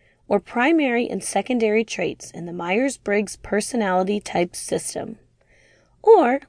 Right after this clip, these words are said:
like having your birth sign and a rising sign in astrology. Look at both aspects of yourself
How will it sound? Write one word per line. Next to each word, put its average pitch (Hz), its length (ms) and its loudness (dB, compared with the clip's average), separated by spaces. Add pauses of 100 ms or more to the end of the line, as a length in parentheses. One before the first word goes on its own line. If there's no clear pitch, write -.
like 269 120 0
having 220 340 0
your 202 100 0
birth 214 340 0
sign 180 600 -8
and 190 120 -6
a 185 60 -4
rising 262 460 2
sign 175 580 -6
in 208 100 -4
astrology. - 880 -4 (960)
Look 415 200 6
at 453 160 2
both 277 280 2
aspects 226 540 -4
of 185 140 -2
yourself 190 600 -4